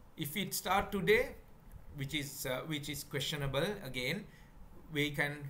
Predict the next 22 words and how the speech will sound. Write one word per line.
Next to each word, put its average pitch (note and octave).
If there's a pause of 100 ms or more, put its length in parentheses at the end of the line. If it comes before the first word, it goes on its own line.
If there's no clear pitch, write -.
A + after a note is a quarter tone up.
(120)
s-, -
finish C#3+
by C3
two B2
thousand A#2
twenty-seven. G#2 (800)
We F3
can, B3+ (140)
I C#3+
can F3
guarantee E3+
that D3+
we E3
can D#3
get D#3
a D3+
complete E3+
solution D#3+ (560)
by D3+ (340)
ten C3+
years, - (720)
right? A2+